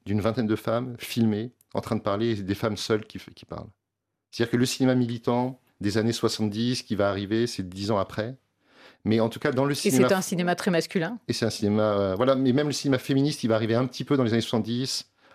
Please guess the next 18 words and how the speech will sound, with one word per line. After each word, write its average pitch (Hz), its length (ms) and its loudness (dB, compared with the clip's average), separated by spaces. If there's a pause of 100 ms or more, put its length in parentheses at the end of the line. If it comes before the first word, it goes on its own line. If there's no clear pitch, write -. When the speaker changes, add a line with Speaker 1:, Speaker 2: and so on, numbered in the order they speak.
Speaker 1:
avec, 101 360 0
euh, 98 100 2
Delphine 92 300 -4
Seyrig, 104 580 -2
avec, 92 360 -2
euh, 95 40 -2
ces - 160 -6
mouvements-là. 101 460 -4 (560)
Mais 113 260 4 (460)
un 123 120 0
groupe 131 280 0
de 135 100 4
femmes, 135 340 0
uniquement 120 340 2
de 120 100 0
femmes, 120 380 -4
qui - 160 -10
parlent 123 460 -2